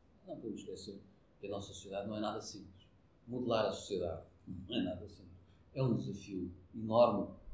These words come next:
não é? Eh, e por isso, aquelas pessoas, não é? Eh, já agora deixem-me terminar nesta nota, não é? Os economistas que dizem que os mercados são imperfeitos, eh, porque, eh, enfim, eh, eh, nós somos todos imperfeitos e, portanto, lá por trás está um mercado perfeito, não é?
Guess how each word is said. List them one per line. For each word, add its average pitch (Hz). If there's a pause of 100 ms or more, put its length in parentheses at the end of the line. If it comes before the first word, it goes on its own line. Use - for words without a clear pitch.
não 92
é? 95 (380)
Eh, 98 (100)
e 107
por 107
isso, 107 (380)
aquelas 98
pessoas, 98
não 92
é? 92 (520)
Eh, 92 (240)
já 123
agora 110
deixem-me 110
terminar 104
nesta 104
nota, 113
não 101
é? 98 (160)
Os -
economistas 110
que -
dizem 98
que -
os 98
mercados -
são 110
imperfeitos, 98 (680)
eh, 107
porque, 98 (320)
eh, 101
enfim, 98 (260)
eh, 98 (440)
eh, 92
nós 117
somos 113
todos 101
imperfeitos 160
e, 131
portanto, -
lá 131
por -
trás 139
está 110
um 110
mercado -
perfeito, 143
não 123
é? -